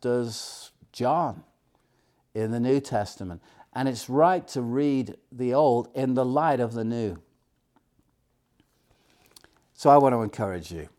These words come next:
Read your Bible with the greatest light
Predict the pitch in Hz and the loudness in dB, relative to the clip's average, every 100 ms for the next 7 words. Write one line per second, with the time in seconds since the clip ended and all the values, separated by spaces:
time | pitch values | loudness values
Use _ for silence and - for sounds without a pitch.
0 | _ _ _ _ _ _ _ _ 123 131 | _ _ _ _ _ _ _ _ 0 4
1 | 151 165 147 151 113 95 90 87 98 98 | 4 4 2 0 2 0 -2 -4 -6 -8
2 | _ _ - 95 85 95 110 117 120 117 | _ _ -10 -8 -8 -6 -2 0 0 -4
3 | - 95 92 90 - | -6 -4 -2 -4 -10